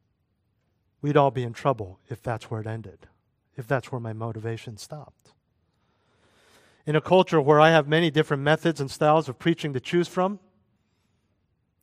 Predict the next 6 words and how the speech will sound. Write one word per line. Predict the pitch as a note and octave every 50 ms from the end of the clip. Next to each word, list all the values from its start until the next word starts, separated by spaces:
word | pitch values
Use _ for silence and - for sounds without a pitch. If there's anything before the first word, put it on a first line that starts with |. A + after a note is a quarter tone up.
| _
from | _ - C#3+ B2+
topical | - - D#3+ E3+ - F3+ E3 - E3+ E3+ E3+ F3 F3+ F#3 - _
to | - B2
seeker | - - F3 E3+ - D3+
sensitive | - - E3+ E3 D#3 - F3 D#3+ E3+ F3 F3+ F3 E3 - -
to | - C#3+ C3 A#2+ A#2 A2+ A2